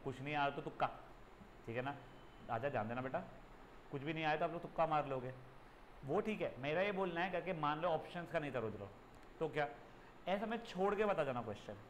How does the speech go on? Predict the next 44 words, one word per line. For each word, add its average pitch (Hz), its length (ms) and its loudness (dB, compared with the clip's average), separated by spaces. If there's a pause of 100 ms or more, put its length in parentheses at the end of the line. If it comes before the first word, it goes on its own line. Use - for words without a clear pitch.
(340)
कुछ 147 160 -4
ना 175 100 2
कुछ 185 140 2
attempt 165 280 4
करके 160 220 2
आना, 143 180 2
क्योंकि 151 220 -2
अगर 160 240 2 (260)
question 156 380 0
गलत 165 320 2
निकल 165 260 4
गया, 139 280 6 (400)
which 120 120 -2
is 127 240 2
rare 151 260 6
again, 117 340 0 (300)
question 156 260 -4
गलत 165 180 2
निकलेगा 165 300 2
तभी 156 260 0
marks 156 240 4
मिलेगा 160 260 0
जब 151 60 4
आपने 143 260 0
attempt 139 380 -2
किया 131 180 2
हुआ 117 220 2
है, 113 200 -4 (280)
वरना 143 220 0
marks 139 340 0
नहीं 123 180 -4
मिलेंगे 98 260 -4
आप 85 160 -8
लोगों - 160 -14
को। 92 140 -12 (240)
फाइन, 120 140 -4 (460)
अब 143 100 2
एक 151 120 6
बार 175 160 8
देखो 160 280 4
question 143 360 0
क्या 135 140 4
है 127 80 6
राजा। 113 280 2